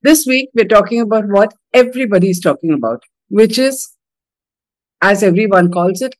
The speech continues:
a Himalayan blunder. Now, most of you are on social media, so you would probably know what I'm talking about. Basically, Himalaya Wellness Company filed a defamation suit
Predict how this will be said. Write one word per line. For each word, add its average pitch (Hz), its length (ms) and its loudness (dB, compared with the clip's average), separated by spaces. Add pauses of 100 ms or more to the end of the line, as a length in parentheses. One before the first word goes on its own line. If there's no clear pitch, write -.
a 208 60 -2
Himalayan 175 680 0
blunder. 131 400 -2 (640)
Now, 175 340 -2 (420)
most 214 300 0
of 285 100 -10
you 262 180 0
are 214 180 4
on 175 100 -2
social 175 400 -6
media, 156 380 -2 (400)
so - 160 -6
you 247 180 -2
would 247 240 -6 (300)
probably 294 360 0
know 247 140 -4
what 226 180 0
I'm 185 160 -2
talking 160 340 -6
about. 120 260 -10 (800)
Basically, 233 580 -4
Himalaya 240 520 0
Wellness 214 540 -2
Company 151 640 -6
filed 180 240 -2
a 185 60 -4
defamation 233 580 -2
suit 247 320 -6